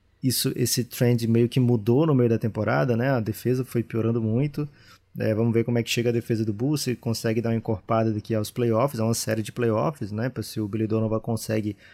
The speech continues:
é, sei lá, encaixar o seu jogo defensivo contra pelo menos um adversário específico, né? Se não tá numa temporada,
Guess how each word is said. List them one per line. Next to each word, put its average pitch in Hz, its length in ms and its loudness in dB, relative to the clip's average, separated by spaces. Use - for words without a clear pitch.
é, 95 840 -4
sei 190 160 -4
lá, 120 320 -2
encaixar 139 640 2
o - 60 -6
seu 139 400 2
jogo 143 420 2
defensivo 139 600 0
contra 139 320 0
pelo 135 180 0
menos 127 220 0
um 143 80 2
adversário 135 440 0
específico, 139 600 -2
né? 117 120 -2
Se - 160 -6
não 117 140 0
tá 127 180 0
numa 127 140 2
temporada, 117 600 2